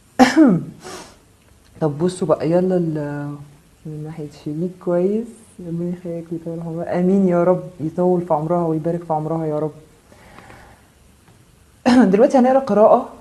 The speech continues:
المجانية الخاصة اللي كسبت معانا في اللايف النهاردة. بعدها على طول هنبتدي في ايه بقى؟ في السؤال الواحد. تمام؟ يلا بينا. آه،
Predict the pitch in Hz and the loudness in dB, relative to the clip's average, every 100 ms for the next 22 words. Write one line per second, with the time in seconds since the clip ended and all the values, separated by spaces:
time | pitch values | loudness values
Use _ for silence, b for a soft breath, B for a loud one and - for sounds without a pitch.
0 | - - 160 165 170 170 175 170 147 135 | -8 -2 0 0 0 2 0 -2 -4 -4
1 | 147 165 202 214 247 349 - 160 - 180 | -2 0 2 2 0 -6 -10 -12 -4 0
2 | 185 - 240 226 170 196 180 180 170 190 | 0 0 0 2 0 -2 -2 -4 -2 -4
3 | 196 175 202 185 175 202 180 156 160 214 | -2 -2 0 0 0 -2 -2 -2 0 -2
4 | 233 165 151 151 226 269 - 175 165 185 | -2 -4 -6 -6 -6 -6 -4 -6 -4 -4
5 | 190 185 - 180 160 160 - - _ - | -2 -4 -4 -2 -2 -6 -10 -20 _ -20
6 | _ _ _ _ _ - B B B B | _ _ _ _ _ -20 B B B B
7 | B - 165 156 143 - 139 151 131 - | B -4 0 0 -4 -8 -6 -6 -8 -12
8 | - _ _ _ - 143 190 349 - - | -18 _ _ _ -8 -4 -2 -4 -10 -20
9 | _ B B B B 170 185 160 135 127 | _ B B B B 0 2 2 -4 -12
10 | - - _ _ _ _ _ _ _ _ | -16 -20 _ _ _ _ _ _ _ _
11 | _ _ - _ _ _ _ _ _ _ | _ _ -20 _ _ _ _ _ _ _
12 | _ _ _ _ _ _ - - B B | _ _ _ _ _ _ -20 -20 B B
13 | B B B B - 170 170 170 165 165 | B B B B -6 -4 -2 -4 -4 -4